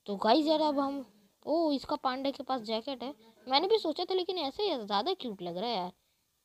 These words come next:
ओ, cutie क्यूटू। चलो यार, तो बिना वक्त गवाए हम लोग video को शुरू कर चुके हैं, और यहाँ पे हम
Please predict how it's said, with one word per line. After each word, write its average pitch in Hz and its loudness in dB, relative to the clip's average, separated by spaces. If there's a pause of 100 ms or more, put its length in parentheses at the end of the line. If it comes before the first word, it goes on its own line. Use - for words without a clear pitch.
(200)
ओ, 370 0
cutie 370 -2
क्यूटू। 370 0 (1080)
चलो 294 2
यार, 330 2
तो 320 -6
बिना 285 -2
वक्त 285 -6
गवाए 277 -2
हम 277 -4
लोग 269 -6
video 247 -4
को 262 -4
शुरू 254 -10
कर 262 -10
चुके 262 -12
हैं, 262 -8
और 254 -6
यहाँ 254 -6
पे 254 -8
हम 247 -8